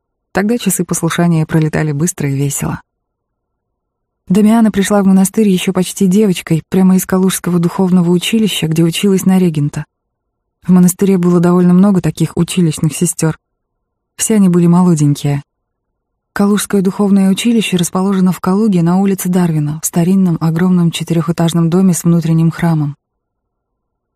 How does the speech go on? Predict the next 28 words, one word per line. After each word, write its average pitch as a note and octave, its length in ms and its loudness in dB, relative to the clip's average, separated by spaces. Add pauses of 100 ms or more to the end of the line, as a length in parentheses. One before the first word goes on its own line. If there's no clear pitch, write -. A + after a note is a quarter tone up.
(140)
Здесь A3 240 0
в - 60 -20
течение A3 420 0
четырёх G#3+ 420 -2
лет A#3+ 180 -2
обучаются F#3+ 520 -2
молодые F#3+ 360 0
девушки A3 380 -2
от E3 120 -4
восемнадцати E3+ 560 -2
лет, E3 340 -2
в D#3+ 80 -4
основном G3+ 420 2
на G3+ 100 2
регентов F#3+ 440 0
церковного F#3+ 560 0
хора G#3+ 400 -2
и F#3+ 160 2
иконописцев. F#3+ 800 -4 (640)
Живут A3 300 0
они G#3+ 140 4
в - 80 -4
комнатах G#3+ 400 0
по F#3+ 120 -2
двое G#3+ 280 0
на F3 100 2
последнем F3+ 460 0
этаже, F#3+ 320 -2